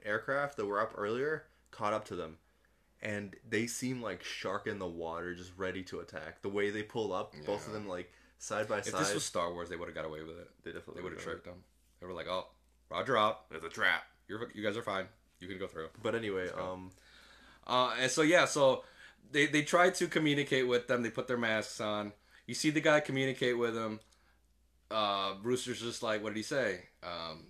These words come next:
Speaker 2: Maverick's just like, "That, I don't know." Um, and then he does another one. He's
Speaker 1: Yeah.
Speaker 2: like, "Okay, how about that one?" He's like, "I haven't seen that one either."
Speaker 1: Yeah.
Speaker 2: And then all of a sudden you see the other, the other plane kinda go behind them, like a little drive-by action. You're like, "I've seen this in Training Day."
Speaker 1: Yeah. <laughs>
Speaker 2: Um, and he goes right behind them,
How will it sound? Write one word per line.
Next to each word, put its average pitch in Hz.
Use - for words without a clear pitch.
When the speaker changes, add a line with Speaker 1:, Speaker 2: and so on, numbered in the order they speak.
Speaker 2:
Maverick's 82
just -
like, -
"That, 71
I 85
don't 78
know." -
Um, 107
and 107
then 104
he 101
does 107
another 151
one. 101
He's 98
Speaker 1:
Yeah. 98
Speaker 2:
like, 98
"Okay, 143
how 101
about 107
that 139
one?" 92
He's 85
like, 76
"I 82
haven't 90
seen 107
that 104
one 117
either." 113
Speaker 1:
Yeah. 98
Speaker 2:
And 113
then 123
all 127
of 127
a 127
sudden 139
you 123
see 127
the 120
other, 147
the 123
other 156
plane 127
kinda 113
go 101
behind 202
them, 185
like 160
a 165
little 175
drive-by 160
action. 123
You're 139
like, 117
"I've 120
seen 143
this 147
in 156
Training 110
Day." 117
Speaker 1:
Yeah. 113
<laughs> -
Speaker 2:
Um, 135
and 131
he 135
goes 131
right 160
behind 170
them, 135